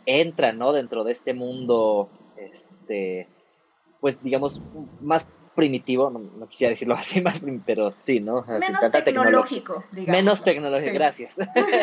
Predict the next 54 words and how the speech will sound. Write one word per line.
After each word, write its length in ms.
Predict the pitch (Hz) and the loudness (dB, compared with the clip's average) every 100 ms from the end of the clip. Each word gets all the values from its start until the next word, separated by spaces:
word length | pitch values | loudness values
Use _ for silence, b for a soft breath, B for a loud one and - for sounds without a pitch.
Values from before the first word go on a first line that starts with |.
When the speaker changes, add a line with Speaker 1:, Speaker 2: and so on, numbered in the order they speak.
| 240 | 0
Speaker 1:
Así 220 | 190 453 | 0 2
es. 60 | |
Speaker 2:
porque 200 | 440 - 415 | 2 0 -2
primitivo 380 | 403 403 415 539 508 330 | -4 -2 0 0 0 0
no 180 | 226 | 2
es. 640 | 220 220 262 392 - - 170 | 2 0 -4 -4 -6 -4 -2
Speaker 1:
No, 140 | 185 190 | 2 4
Speaker 2:
Digamos 340 | 196 190 190 | 4 4 4
Speaker 1:
no, 60 | 190 | 2
Speaker 2:
que 80 | 277 | 0
Speaker 1:
no. 60 | |
Speaker 2:
tenían 300 | - 262 277 | 2 2 4
hasta 280 | 269 - 240 | 4 4 2
más 240 | 247 269 - | 4 0 -2
Speaker 1:
No. 40 | |
Speaker 2:
cultura 420 | 277 262 262 262 | -4 -2 2 4
de 100 | 233 | 4
sanación 520 | 233 208 185 208 233 233 | 0 -4 -4 -4 -2 0
más 200 | 220 226 | 0 2
avanzada 400 | 202 202 214 214 | 0 0 -4 -4
que 100 | 190 | -4
la 100 | 175 | -4
nuestra. 420 | 185 196 - 254 | 0 -2 0 -2
Speaker 1:
Exacto, 180 | - - | -2 -2
exacto. 600 | 539 508 - 554 508 466 - - | -2 -2 2 4 4 2 -4 -6
Speaker 2:
<laughs> 280 | 480 - 185 | -6 -6 -4
Pero 180 | 208 185 | -4 -2
sí. 120 | 165 | -2
Speaker 1:
Exacto. 260 | 160 156 135 - _ _ | -4 -6 -14 -20 _ _
Speaker 2:
Más, 280 | 262 277 277 | 0 0 2
más, 160 | 294 294 | 2 2
menos 180 | 349 330 | 2 0
Speaker 1:
Sí, 60 | |
¿no? 40 | 269 | -2
Speaker 2:
tecnológico. 480 | 226 202 214 139 - | -2 -2 -4 -6 -4
Speaker 1:
O 40 | |
sea, 140 | 143 170 | -4 -4
Speaker 2:
Ujú. 220 | 202 202 | -10 -10
Speaker 1:
menos 300 | 147 151 156 | -12 -14 -10
tecnológico, 600 | 160 131 127 123 - 113 | -8 -6 -2 -4 -4 -14
¿no? 180 | 110 131 | -10 -10
Incluso 340 | 143 143 135 156 | -8 -4 -2 0
el 80 | |
diseño 440 | 151 139 - 135 139 | 0 -2 0 2 2
del 100 | 127 | 0
depredador 520 | 117 107 110 107 113 | -2 0 -2 0 0
es, 200 | 117 - _ b b _ | 0 -4 _ b b _
va, 400 | 113 117 131 120 | -6 2 4 4
¿no? 280 | 113 117 127 | 2 0 0
Con 180 | 110 113 | 0 -2
ese 200 | 113 113 | -2 -2
Speaker 2:
Ujú. 80 | |
Speaker 1:
mundo. 320 | 110 107 98 - | -2 -2 -4 -6
Entonces, 600 | 107 98 113 - 127 123 | -6 -2 -2 2 2 2